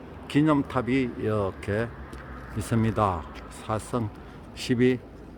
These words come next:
기념탑이 딱 자리 잡고 있네요.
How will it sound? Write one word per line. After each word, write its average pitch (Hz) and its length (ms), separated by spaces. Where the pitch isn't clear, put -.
기념탑이 117 800
딱 90 360
자리 107 360
잡고 - 300
있네요. 101 560